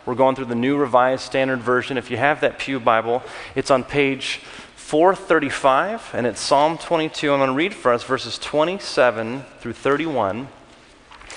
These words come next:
And if you don't own a Bible, I encourage you to take one with you for free.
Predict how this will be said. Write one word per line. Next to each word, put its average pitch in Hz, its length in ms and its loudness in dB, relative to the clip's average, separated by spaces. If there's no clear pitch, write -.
And 135 100 4
if 131 120 2
you 135 80 2
don't 160 280 6
own 180 200 4
a 156 80 4
Bible, 127 420 4
I 120 80 0
encourage 135 360 0
you 143 60 -2
to 127 80 0
take 151 340 -2
one 156 320 2
with 151 260 2
you 175 280 -4
for 160 260 2
free. 175 420 -2